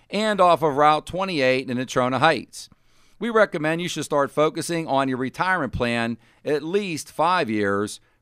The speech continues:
preferably ten years or more, before your expected retirement date. So pick up the phone and give Denuso Index Advisors a call at seven two four,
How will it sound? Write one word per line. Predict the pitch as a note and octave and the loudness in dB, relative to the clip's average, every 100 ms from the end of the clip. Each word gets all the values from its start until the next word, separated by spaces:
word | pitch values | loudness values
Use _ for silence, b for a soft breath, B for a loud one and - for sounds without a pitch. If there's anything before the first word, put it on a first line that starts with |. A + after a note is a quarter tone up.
| - | -2
preferably | G3 G3+ D3 A#2+ A#2 | 0 0 -2 -4 -6
ten | - C#3+ D3 | -4 -2 0
years | D3 C#3 A2 | 0 0 -2
or | A2 | -2
more, | B2 F3+ A2 F#2 A2+ - _ _ | 0 0 0 -2 -6 -12 _ _
before | C#3 C3+ E3+ F3 | -6 -2 0 0
your | F3 | 0
expected | - - B2+ - | -2 0 0 0
retirement | C#3+ C3+ F3 F#3+ C#3+ D#2+ | -6 -2 0 0 -2 -6
date. | F#2+ C#2 - _ _ | -8 -8 -14 _ _
So | - E2 | -8 -2
pick | A2+ A2+ | 0 2
up | C#3+ - | 0 -2
the | C3+ | 0
phone | D#3+ D#3 D#3+ D3 | 2 4 2 -2
and | |
give | A2+ G#2 | -2 -2
Denuso | G#2+ A#2 B2+ G#2+ A2 | -2 -2 -2 0 0
Index | C#3+ F#3 - | 0 -2 -2
Advisors | E3+ D3 E3 D#3+ E3+ | -2 0 2 0 -4
a | F3+ | -4
call | C3 A2+ G2 | 0 0 0
at | F#2 - | -2 -2
seven | B2 A#2+ A#2 | -2 -2 -4
two | C3 A2+ | -6 -8
four, | - C#3 D3 E3+ | -4 0 0 -2